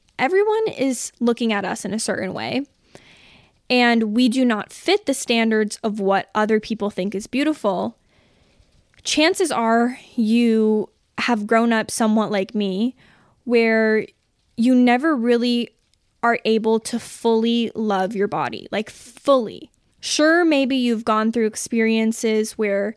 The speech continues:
your body has changed, you've developed a little bit, you've grown into your skin, you've, you know, gotten older and started to love yourself more, therefore you start to love your body more. Um, but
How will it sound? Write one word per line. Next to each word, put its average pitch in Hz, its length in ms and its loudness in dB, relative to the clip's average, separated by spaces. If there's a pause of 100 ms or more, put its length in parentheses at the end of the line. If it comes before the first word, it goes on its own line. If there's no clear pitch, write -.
(340)
your 214 160 -4
body 233 260 -2
has 320 160 0
changed, 302 720 0
you've 226 180 -2
developed 294 520 -2
a 269 40 2
little 254 280 0
bit, 247 460 0
you've 214 360 -4
grown 247 260 2
into 277 300 -2
your 277 100 0
skin, 233 720 0
you've, 202 380 -4 (480)
you 233 140 -2
know, 202 240 2
gotten 233 340 0
older 233 600 2
and 220 120 2
started 220 460 -2
to 226 140 -4
love 226 280 0
yourself 226 460 -4
more, 262 500 2
therefore 220 460 -4
you 208 120 -2
start 202 260 -6
to 208 100 -8
love 202 160 -6
your 160 80 -6
body 262 320 0
more. 220 380 -2 (640)
Um, 226 460 0 (680)
but 254 460 0